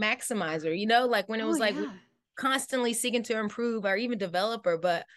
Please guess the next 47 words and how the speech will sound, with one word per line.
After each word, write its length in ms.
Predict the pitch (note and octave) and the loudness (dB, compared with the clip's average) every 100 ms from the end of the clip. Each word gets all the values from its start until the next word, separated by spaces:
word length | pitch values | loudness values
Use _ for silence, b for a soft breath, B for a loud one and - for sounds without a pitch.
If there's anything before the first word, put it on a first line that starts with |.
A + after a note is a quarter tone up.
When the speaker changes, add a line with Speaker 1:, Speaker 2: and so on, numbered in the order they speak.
| b b b | b b b
Speaker 1:
um, 320 | G3 G3+ F#3+ - | 2 4 2 0
I 120 | G#3 | 0
had 180 | B3+ B3+ | 2 2
heard 180 | B3+ A#3+ | -2 -4
someone 300 | A3 G#3+ G#3+ | -8 -8 -4
say, 180 | G#3 | 0
like, 220 | G3+ E3+ D#3+ | 0 0 -2
"Maximizer," 840 | F3+ G#3+ - A3 F#3 F3 E3 E3 | -4 -4 -4 -2 0 0 0 2
they 140 | F3+ | 2
wanna 320 | G3 G3 E3 - _ - | 2 0 -2 -8 _ -6
only 260 | F#3 A#3 | -2 -2
work 300 | G#3+ G3 F#3+ | 0 0 0
with 100 | F3+ | -4
things 280 | F#3 F3+ F3+ | -6 -6 -2
that 140 | E3 C3+ | 0 2
work 200 | E3 E3 | 0 4
well 420 | D#3+ E3 G3+ F#3 | 4 4 0 -2
or, 200 | D#3+ D3+ | -2 -2
you 180 | - E3 | -4 -6
know, 140 | E3 | -4
that's 180 | D3+ - | -4 0
already 560 | D#3+ D#3+ D#3+ D3+ - - | 2 2 2 0 -4 -6
working 360 | E3 F#3 A3+ A#3 | -2 -2 -2 -4
well, 220 | A#3+ A#3 | -2 0
where 160 | F3 | 0
it's 160 | F3 F3 | -2 -4
Speaker 2:
Oh. 60 | - _ _ _ _ | -16 _ _ _ _
Speaker 1:
restorative, 720 | - - B3 D#4+ B3+ G3 F3+ - _ | -4 2 6 6 8 4 2 -4 _
we 180 | F#3 C#4 | -2 0
wanna 260 | E4 A3+ G#3+ | 2 0 0
identify 640 | F#3+ G3 G#3+ G#3 G3 F3+ D#3 - _ | -2 -2 -2 -2 -2 0 -4 -8 _
what's 280 | D#3 F#3+ - | -6 -6 -4
causing 400 | - G3+ F3+ E3 | -2 0 0 -4
the 160 | C#3+ | -2
issue 360 | A3 - E3+ D#3 | -2 -4 -6 -4
and 80 | D#3+ | -2
what's, 300 | F#3+ G#3 - | -2 -4 -6
what's 220 | F3+ F#3+ | -4 -4
stopping 420 | - G3 - F3 | -2 -2 -2 -2
us 200 | D#3+ C#3+ | -4 -4
and, 140 | D#3+ D#3 | -4 -2
and, 300 | E3 E3 - | 0 0 0
and 180 | E3 E3 | -2 0
fix 280 | F#3+ - - | -4 -4 0
that. 260 | F#3 - - | 0 0 -4
And 160 | F3+ | -4
so, 360 | - F3 E3 | 0 2 2